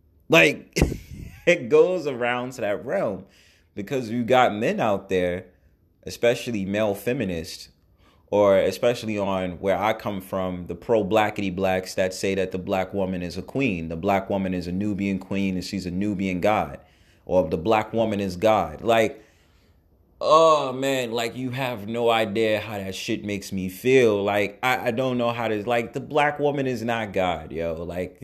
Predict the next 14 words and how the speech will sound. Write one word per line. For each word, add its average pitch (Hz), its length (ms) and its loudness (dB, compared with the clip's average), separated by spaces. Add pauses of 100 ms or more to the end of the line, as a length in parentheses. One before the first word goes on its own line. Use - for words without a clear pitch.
(180)
we 107 220 -2
gotta, 104 380 2
we 98 160 -4
gotta 95 280 2
stop - 380 -12
that. 76 280 -14
Hang 107 320 -4
that 104 200 -2
shit 107 260 -2
up. 98 300 2 (600)
Take 131 320 -2
the 123 60 -2
shit 123 260 0
out. 110 440 2